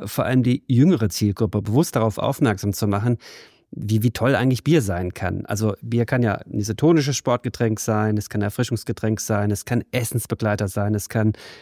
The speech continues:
ein alkoholfreier Durstlöscher sein, es kann Cocktail, Longdrink oder auch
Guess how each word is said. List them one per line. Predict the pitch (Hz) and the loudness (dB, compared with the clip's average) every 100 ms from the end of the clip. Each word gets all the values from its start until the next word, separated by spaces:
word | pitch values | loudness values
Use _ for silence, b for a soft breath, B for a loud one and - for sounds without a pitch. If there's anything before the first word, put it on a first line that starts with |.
| B - | B -2
ein | 117 | 0
alkoholfreier | - 113 120 117 127 - 117 117 113 | 0 -2 0 2 2 2 0 2 0
Durstlöscher | 113 135 143 - 127 113 120 | 2 4 4 0 -2 0 0
sein, | 104 113 110 | 0 2 2
es | 110 - | 0 -2
kann | 123 - | -6 -6
Cocktail, | - 127 - 120 | -8 -6 -2 2
Longdrink | 113 113 127 117 120 113 113 | 4 4 2 2 2 4 4
oder | 113 120 | 2 0
auch | 110 | -2